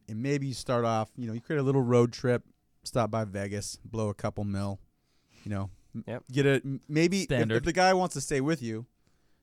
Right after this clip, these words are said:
Speaker 1: you know, and then it becomes almost like a movie. Either Uber's like, "You wanna be with me? You wanna be, like, my Wrangler guy?"
Speaker 2: Well, you gotta do room and board if you're gonna take him for
Speaker 1: Totally, yeah. Like,
Speaker 2: Yeah,
Speaker 1: and he, at this
Speaker 2: yeah.
Speaker 1: point, he knows you have money, but you make your way to the East Coast.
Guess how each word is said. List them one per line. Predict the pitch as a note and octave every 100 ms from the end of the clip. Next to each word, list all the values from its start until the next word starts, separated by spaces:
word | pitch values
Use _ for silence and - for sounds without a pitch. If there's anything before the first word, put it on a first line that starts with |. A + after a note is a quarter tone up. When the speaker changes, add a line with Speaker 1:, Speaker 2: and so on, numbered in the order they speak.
| _
Speaker 1:
you |
know, | A#2
and | A#2
then | A#2+
it | G#2+
becomes | A2 B2 A2+
almost | A2+ G#2+
like | G2+
a |
movie. | G#2 B2 A#2 G2 G2 - _ _
Either | G#2+ A2
Uber's | A#2 A2
like, | A2 G2+ - _
"You | A2
wanna | A2+
be | G#2 G#2+
with | C3+ -
me? | A#3
You | G#3+
wanna | B2+
be, | A2+ A2+
like, | A2
my | G#2+ G#2+
Wrangler | G#2+ B2 D3 D#3
guy?" | D#3+ F3 F#3 G3 _
Speaker 2:
Well, | F3+
you | D3+
gotta | D3+
do | B2+ B2
room | A#2
and | G2
board | G2 A2 G2
if | -
you're | G#2
gonna | F#2+
take | - G#2+ F#2
him | F2+ F#2 -
for | - F#2 F2+ F#2
Speaker 1:
Totally, | - C4 F#3+ A#2+
yeah. | F3 A#2
Like, | A2
Speaker 2:
Yeah, |
Speaker 1:
and | C#3+
he, | F3+
at | D3 E3
this | F3+
Speaker 2:
yeah. | -
Speaker 1:
point, | E3
he | C#3+
knows | C#3+ C3
you | B2
have | A2+
money, | A2 G#2+ G#2 A#2+
but | -
you | D3
make | E3 D#3+
your | D#3+
way | D#3
to |
the | C#3+ B2+
East | B2+ -
Coast. | - A#2+ C#3 - -